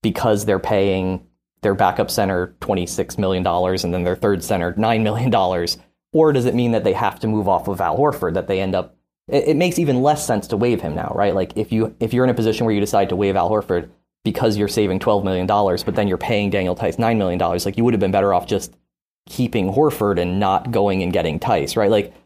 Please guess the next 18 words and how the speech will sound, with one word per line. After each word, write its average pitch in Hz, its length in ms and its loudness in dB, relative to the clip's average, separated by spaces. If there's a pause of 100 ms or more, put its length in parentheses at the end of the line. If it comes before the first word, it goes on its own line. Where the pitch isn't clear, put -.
(200)
the, 113 340 2
the 139 100 0
sort 160 140 4
of 120 40 2
mathematics 117 520 2
of 104 80 0
where 113 220 2
you're 104 120 2
going 104 280 2
down 90 180 0
the 90 60 -2
line 95 500 0 (100)
become 104 380 -2
difficult 98 420 0
unless 110 300 0
you're 104 140 0
just 101 220 -2
like, 90 300 -2